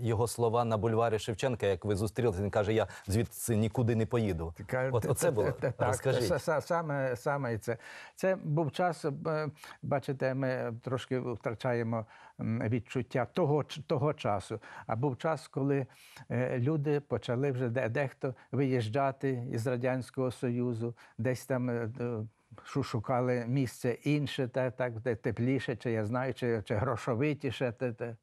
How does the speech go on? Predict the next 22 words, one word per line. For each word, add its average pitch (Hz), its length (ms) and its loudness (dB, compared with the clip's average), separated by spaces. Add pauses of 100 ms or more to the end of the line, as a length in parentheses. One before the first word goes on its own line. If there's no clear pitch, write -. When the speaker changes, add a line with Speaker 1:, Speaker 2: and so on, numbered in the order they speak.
(260)
Speaker 2:
те. 123 140 -4 (500)
І 117 80 0
Григір 147 460 2 (340)
каже 123 320 -2
мені 120 220 -2
на, 113 300 -2
там 117 260 -4
же 110 120 0
на 107 100 -2
бульвар 110 380 0
Шевченка 113 440 -4 (140)
с-, - 240 -18
стоячи, 113 480 -4
каже: 110 340 -2 (580)
«Петре, 110 460 -2 (580)
оце 120 300 -2
я 123 120 2
стою 120 360 0
тут, 147 320 -4
на 110 160 0
цій 117 200 -2
землі 110 500 0